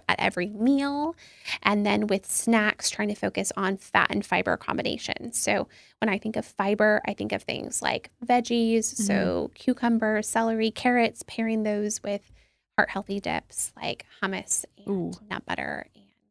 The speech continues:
Speaker 1: guacamole and tzatziki. Um, because those things are the most satiating, and they also are,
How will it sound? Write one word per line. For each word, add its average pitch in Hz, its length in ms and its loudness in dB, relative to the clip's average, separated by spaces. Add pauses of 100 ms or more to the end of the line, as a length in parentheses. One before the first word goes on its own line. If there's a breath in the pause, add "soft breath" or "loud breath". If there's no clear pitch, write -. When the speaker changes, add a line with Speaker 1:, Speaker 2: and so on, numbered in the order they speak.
Speaker 1:
guacamole - 440 -8 (100)
and - 100 -20
tzatziki. 208 600 -4 (480 soft breath)
Um, 196 260 -4
because 196 320 -6
those 190 180 -2
things 196 260 -6
are 202 140 -6
the 196 80 -6
most - 360 -8
satiating, - 680 -4
and 185 120 -8
they 185 200 -4
also 185 340 -2
are, - 380 -6